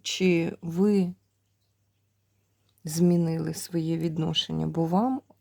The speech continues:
роблять боляче ще, бажають смерті. Е, в таких, е, відносинах їх не має бути.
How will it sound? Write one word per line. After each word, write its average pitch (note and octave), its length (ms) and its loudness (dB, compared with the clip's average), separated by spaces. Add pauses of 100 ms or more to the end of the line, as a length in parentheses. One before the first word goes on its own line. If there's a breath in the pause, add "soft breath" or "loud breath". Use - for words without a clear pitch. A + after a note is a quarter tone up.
роблять F#3+ 540 -2
боляче D#3+ 600 -2
ще, - 440 -6 (120)
бажають F3+ 520 0
смерті. G#3 760 -4 (1800 loud breath)
Е, E3+ 320 2
в D#3 100 -6
таких, - 1040 -2
е, E3+ 240 -4
відносинах E3+ 1120 -2 (1120)
їх F3+ 360 -4
не F3+ 120 2
має F3 340 0
бути. E3 500 -8